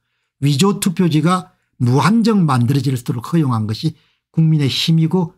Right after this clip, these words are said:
윤 대통령입니다. 실제 사전투표율을 아무도 알 수 없는 것을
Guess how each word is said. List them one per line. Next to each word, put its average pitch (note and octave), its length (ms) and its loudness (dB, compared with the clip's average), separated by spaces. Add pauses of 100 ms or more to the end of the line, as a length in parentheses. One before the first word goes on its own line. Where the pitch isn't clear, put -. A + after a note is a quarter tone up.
(140)
윤 E3 180 2
대통령입니다. A#2 840 -6 (2250)
실제 B3 520 0
사전투표율을 G3+ 760 0 (400)
아무도 A#3+ 300 0
알 B2+ 140 0
수 F3 100 -4
없는 B2 260 0
것을 D#3 460 -4